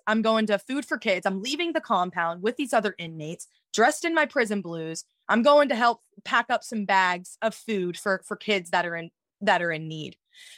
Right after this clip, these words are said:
Tuesdays and Thursdays, we're leaving the compound and we're going to work with Habitat for Humanity. A lot of people may know about them. They help build houses for people in need. They have a Restore where they sell stuff, kinda like a Goodwill.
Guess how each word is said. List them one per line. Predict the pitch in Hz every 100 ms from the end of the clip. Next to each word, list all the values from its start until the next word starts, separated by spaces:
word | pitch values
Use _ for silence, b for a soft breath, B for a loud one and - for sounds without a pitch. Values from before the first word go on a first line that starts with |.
| -
Tuesdays | 330 339 320 302 277
and | 233
Thursdays, | 254 226 220 185 175 180
we're | 254
leaving | 247 220 214
the | 196
compound | 220 214 214 226 220
and |
we're | 214
going | 220 254
to | 233
work | 202 214
with | 208
Habitat | - 202 202 202 -
for | 196
Humanity. | 185 180 165 165 147 65 _ _ _ B B -
A | 196
lot | 196
of | 190
people | 220 208
may | 208 208
know | 185 185
about | 180 175
them. | 185 185
They | 180
help | 214 208
build | 190 185
houses | 180 170 175 175
for | -
people | 165 196 180 180
in | 170 170
need. | 170 170 165 - b b b
They | 202
have | 202 202
a | 196
Restore | 185 220 220 - 214 202 202
where | 185
they | 175 190
sell | - 180 190
stuff, | - 190 190
kinda | 220 208
like | 220 214
a | 185
Goodwill. | 165 165 165 165 160 165